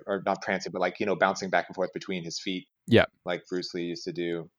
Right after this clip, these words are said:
Speaker 2: Definitely.
Speaker 1: But yeah, th-, this is, he does the fucking chest stomp from Enter the Dragon.
Speaker 2: Yep.
Speaker 1: And complete with, like, the shot of his face afterwards where he's like, "Wah!"
Speaker 2: It's identical, yeah.
Speaker 1: So,
Speaker 2: Yeah.
Speaker 1: pretty great.
Speaker 2: And that's it. And he gets the plug and he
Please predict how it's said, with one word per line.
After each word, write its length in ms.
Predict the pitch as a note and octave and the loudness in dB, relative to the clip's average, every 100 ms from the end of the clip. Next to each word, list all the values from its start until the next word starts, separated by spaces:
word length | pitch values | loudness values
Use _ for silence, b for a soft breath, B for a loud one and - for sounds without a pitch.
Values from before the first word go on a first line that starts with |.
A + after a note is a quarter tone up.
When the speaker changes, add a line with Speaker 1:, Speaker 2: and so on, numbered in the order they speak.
| _ | _
Speaker 2:
Definitely. 360 | - F#2+ - A2+ | 2 2 4 2
Speaker 1:
But 40 | |
yeah, 120 | G#2 D#2+ | 4 2
th-, 180 | G#2+ - | 0 2
this 200 | D3 - | 4 6
is, 240 | C#3 - - | 4 4 0
he 160 | C3+ | 6
does 240 | D3 E3 C3 | 10 10 8
the 100 | C3 | 4
fucking 400 | - C3 B2 G2 | 6 4 0 -4
chest 340 | - A2+ - - | 4 4 4 -2
stomp 280 | F#2+ E2+ - - | 0 0 -2 -6
from 280 | F#2+ F2+ E2+ | -4 -4 -6
Enter 200 | F#2 G2 | -4 -2
the 80 | F2+ | -2
Dragon. 480 | F2 E2 E2 D#2+ D#3+ _ - | 2 2 0 -4 -8 _ 4
Speaker 2:
Yep. 180 | G2+ G2+ | 6 6
Speaker 1:
And 100 | G#2 | 4
complete 280 | C3 C#3+ C3 | 4 6 6
with, 120 | A2 | 6
like, 160 | G#2+ | 6
the 60 | G#2+ | 6
shot 220 | - A2+ | 6 8
of 60 | F#2+ | 6
his 120 | F#2+ | 2
face 220 | A2+ A2 | 2 2
afterwards 540 | G2+ F2+ F#2 F2+ F2 - | 2 0 2 0 0 0
where 120 | F#2 | 0
he's 140 | F#2 | 2
like, 200 | F#2+ F#2+ | 0 2
"Wah!" 1500 | D#3 D#4 G#4+ - - F4 - F#4+ - - - - G4 - - G3 | 6 8 8 4 4 4 6 6 6 6 6 6 6 6 8 8
Speaker 2:
It's 280 | A2 - - - | 6 4 -2 4
identical, 640 | A2 G#2 A2+ G#2 - D#2+ - | 6 8 8 6 2 0 2
yeah. 220 | F#2 D#2+ D#2+ _ | 2 2 -2 _
Speaker 1:
So, 480 | - F#2 F#2 F#2 F2+ | -2 0 0 -2 -4
Speaker 2:
Yeah. 220 | - F2+ - | 0 -2 2
Speaker 1:
pretty 160 | G#3 E3+ | 4 6
great. 280 | G#2 E2+ - _ _ _ _ _ _ _ | 6 4 0 _ _ _ _ _ _ _
Speaker 2:
And 120 | G2+ G2 | 0 4
that's 200 | B2+ F3+ | 6 6
it. 180 | F3+ - | 6 4
And 200 | A#2+ A2+ | 2 2
he 180 | G#2+ A2 | 4 4
gets 260 | B2+ B2+ - | 4 4 2
the 80 | |
plug 460 | B2 C#3 C#3+ C#3+ C#3 | 4 10 12 12 8
and 160 | A#2 G2+ | 4 2
he 280 | G#2 F#2+ | 2 2